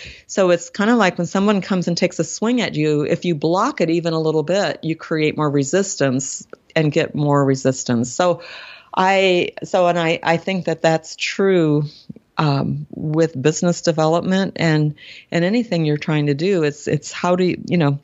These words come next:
it's, it's not creating more resistance through fighting with it. And, and fighting of it can be in your brain, in your mind, or,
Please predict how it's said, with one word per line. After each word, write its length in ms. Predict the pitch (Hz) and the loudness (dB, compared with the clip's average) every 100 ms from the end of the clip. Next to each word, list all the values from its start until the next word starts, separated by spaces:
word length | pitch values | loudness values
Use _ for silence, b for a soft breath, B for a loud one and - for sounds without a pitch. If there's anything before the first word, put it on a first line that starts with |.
| - | -2
it's, 340 | 160 - - B B B B | -2 -2 -20 B B B B
it's 160 | 175 - | -2 2
not 240 | 180 185 | 2 0
creating 560 | - - 185 185 180 160 | -2 -2 2 2 2 2
more 300 | 160 160 160 | 2 2 2
resistance 880 | 143 139 147 220 220 - 139 139 - | 2 0 -2 -2 -2 -2 -2 -2 -8
through 640 | - - 156 151 147 143 B B _ | -10 -2 0 2 2 0 B B _
fighting 420 | 180 190 175 147 | 0 2 0 0
with 200 | 123 123 | -2 -2
it. 280 | 113 - - - | -4 -4 -12 -2
And, 360 | 160 143 139 - | 0 2 0 -2
and 160 | 147 - | -4 -2
fighting 400 | 160 170 180 151 | 0 2 2 0
of 120 | 143 | -2
it 140 | 131 | -4
can 160 | - 147 | -4 -4
be 220 | 156 151 | 0 0
in 120 | 151 | 0
your 140 | 139 131 | 0 0
brain, 340 | 135 143 151 | 0 0 2
in 180 | - 151 | 0 0
your 120 | 143 | 2
mind, 600 | 139 143 143 160 185 165 | 2 2 2 2 0 -2
or, 480 | - 143 143 135 139 | -2 0 2 0 -2